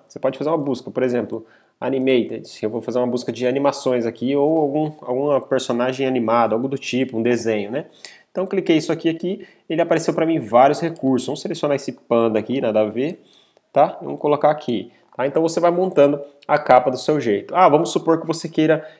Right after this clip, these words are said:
é, trocar esse fundo aqui. É simples, você vem, por exemplo, na opção de fotos aqui, você faz uma busca pela foto que você precisa, tá? Por qualquer coisa do tipo, tá?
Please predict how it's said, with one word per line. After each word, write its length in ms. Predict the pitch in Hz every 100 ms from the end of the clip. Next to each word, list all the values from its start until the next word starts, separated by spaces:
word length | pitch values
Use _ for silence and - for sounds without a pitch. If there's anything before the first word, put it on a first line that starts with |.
| -
é, 100 | 127
trocar 720 | 127 196 208 - 143 165 -
esse 240 | 151 156 156
fundo 520 | - 151 175 165 120
aqui. 300 | 110 120 -
É 100 | 147
simples, 500 | 156 - 165 131 104
você 240 | 113 117 123
vem, 240 | 123 117
por 140 | 117
exemplo, 260 | 110 110 113
na 60 | 113
opção 240 | - 123
de 80 | 117
fotos 480 | - 117 113 110 107
aqui, 420 | - 131 190 - - _
você 120 | -
faz 220 | 113 117 117
uma 140 | 107
busca 400 | 98 127 147 -
pela 200 | 113 107
foto 320 | - 117 113
que 60 | 107
você 220 | 104 -
precisa, 600 | - - - 135 151 110
tá? 240 | 131 147 - - _
Por 120 | - 113
qualquer 260 | 120 135
coisa 240 | 131 117 110
do 100 | 110
tipo, 500 | - 127 170 165 104
tá? 220 | 139